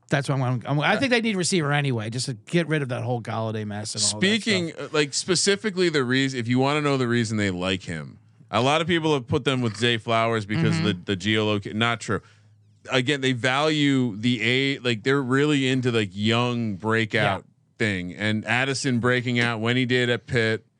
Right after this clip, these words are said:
Speaker 2: it fits the mold. I, I don't hate it. Uh,
Speaker 1: So
Speaker 2: it's
Speaker 1: somebody told him in the newsstand where they, they make the, where they make, uh,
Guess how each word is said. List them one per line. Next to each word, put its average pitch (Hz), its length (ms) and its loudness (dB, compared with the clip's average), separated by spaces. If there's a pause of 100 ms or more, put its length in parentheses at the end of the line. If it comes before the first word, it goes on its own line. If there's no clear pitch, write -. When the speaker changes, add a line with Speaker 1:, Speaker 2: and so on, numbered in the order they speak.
(540)
Speaker 2:
it 120 140 0
fits 156 300 0
the 170 80 -2
mold. 160 340 2
I, 113 160 0
I 120 60 2
don't 151 180 0
hate 147 300 0
it. 131 180 -6 (560)
Uh, 120 60 -20 (200)
Speaker 1:
So 151 120 0
Speaker 2:
it's 123 120 -2
Speaker 1:
somebody 220 280 4
told 208 220 2
him 185 100 2
in 175 40 2
the 165 80 2
newsstand 139 720 2
where 127 140 0
they, 123 160 0 (160)
they 131 100 -2
make 123 260 0
the, 123 120 -6 (340)
where 131 120 -2
they 131 80 0
make, 127 260 -2
uh, 113 140 -2